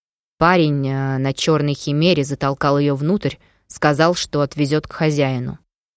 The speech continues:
Лиар сам не понял, как и когда преодолел расстояние, отделявшее его от полицейского.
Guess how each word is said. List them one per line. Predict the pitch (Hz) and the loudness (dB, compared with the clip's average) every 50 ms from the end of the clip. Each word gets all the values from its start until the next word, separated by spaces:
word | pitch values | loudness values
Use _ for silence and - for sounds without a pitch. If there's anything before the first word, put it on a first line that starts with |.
| _ _ _ _ _ _ _ _ _ _ _ - | _ _ _ _ _ _ _ _ _ _ _ -4
Лиар | 151 147 156 160 160 - | 0 2 2 2 2 0
сам | - - 175 170 165 160 | -2 0 0 0 2 2
не | 151 151 143 | 0 -2 -2
понял, | - - 175 180 180 151 139 139 _ _ _ _ _ _ _ _ - | -4 -2 0 0 0 0 -2 -4 _ _ _ _ _ _ _ _ -4
как | - 170 165 - | -2 -2 0 -2
и | 156 | -4
когда | - - 143 147 147 147 160 170 | -6 -4 -4 -4 -2 -2 -2 -2
преодолел | 160 - 160 147 147 156 151 151 160 160 156 | -2 -2 -2 -2 0 0 0 0 0 0 -2
расстояние, | 151 143 - - - 151 143 143 156 165 170 165 151 143 | -2 -4 -6 -6 -6 -4 -2 0 0 0 2 2 0 -2
отделявшее | 139 135 147 143 147 160 165 - - - 160 147 | -2 -2 -2 0 0 -2 -2 -4 -4 -4 -4 -4
его | 135 151 147 135 147 156 | -4 -4 -4 -4 -4 -4
от | 151 - | -6 -6
полицейского. | - 156 147 147 - - - 151 143 - - - - 127 131 | -6 -6 -6 -6 -4 -4 -4 -4 -4 -4 -6 -8 -8 -10 -10